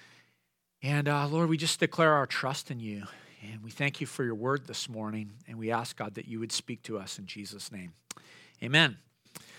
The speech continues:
Okay, as we pick it up here, let me just kinda remind you where we've been. David is, <clears throat> you know, gone through a period of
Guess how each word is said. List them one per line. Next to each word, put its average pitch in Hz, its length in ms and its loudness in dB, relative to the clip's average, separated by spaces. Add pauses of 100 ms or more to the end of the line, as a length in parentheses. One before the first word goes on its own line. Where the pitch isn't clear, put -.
(320)
Okay, 247 320 12
as 175 120 10
we 190 80 8
pick 233 220 4
it 233 80 12
up 277 220 12
here, 190 380 12 (840)
let 165 100 6
me 208 60 10
just 233 240 6
kinda 240 200 12
remind 214 440 12
you 220 80 4
where 202 160 12
we've 185 160 8
been. 202 240 6
David 202 360 10
is, 175 300 8 (200)
<clears throat> - 400 -10
you 147 120 4
know, 165 140 8
gone 196 340 12
through 190 400 12
a 156 120 4
period 208 500 10
of 156 300 10